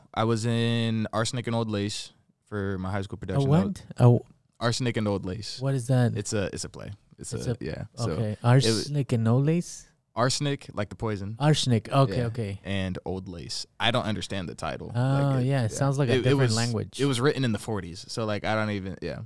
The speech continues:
Speaker 2: Mm, okay.
Speaker 1: But, I'm, well, I guess the title kinda makes sense, like, 'cause it was about these old ladies that were killers.
Speaker 2: Uh-huh.
Speaker 1: And there was, like, this body in their house, and I played the main character
Speaker 2: Okay.
Speaker 1: who was trying to, like,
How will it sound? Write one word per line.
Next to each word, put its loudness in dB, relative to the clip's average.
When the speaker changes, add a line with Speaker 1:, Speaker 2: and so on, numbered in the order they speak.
Speaker 2:
Mm, 4
okay. 4
Speaker 1:
But, -4
I'm, 2
well, 8
I 0
guess 2
the -6
title 2
kinda 0
makes -4
sense, -4
like, -4
'cause -6
it -2
was 2
about 4
these 0
old -2
ladies -2
that -2
were -10
killers. -12
Speaker 2:
Uh-huh. 6
Speaker 1:
And -4
there -4
was, -8
like, -8
this -10
body -4
in -8
their -8
house, -10
and -8
I -6
played -10
the -10
main -10
character -12
Speaker 2:
Okay. 6
Speaker 1:
who -6
was -8
trying -6
to, -12
like, -12